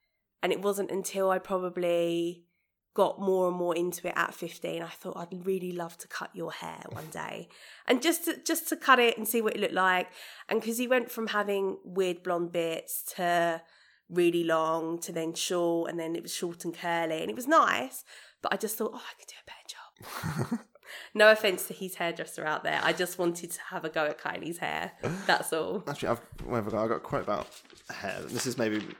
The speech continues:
Speaker 2: whacking out my big quotes already. So, I guess when I was researching boy bands,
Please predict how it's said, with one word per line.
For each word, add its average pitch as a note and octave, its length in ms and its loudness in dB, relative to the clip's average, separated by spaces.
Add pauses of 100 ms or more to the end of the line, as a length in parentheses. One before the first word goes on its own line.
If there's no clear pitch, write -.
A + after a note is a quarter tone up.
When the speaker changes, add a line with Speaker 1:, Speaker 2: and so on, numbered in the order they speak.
(180)
Speaker 2:
whacking A#2 260 -2
out - 60 0
my A2 80 0
big G#2+ 160 -2
quotes - 300 -4
already. A2 380 -6 (540)
So, A2+ 320 4 (640)
I A#2 60 4
guess A#2 160 4
when C3 480 8
I A#2 160 6
was A2 580 6 (1200)
researching G#2 440 0
boy G#2 200 6
bands, B1 440 -4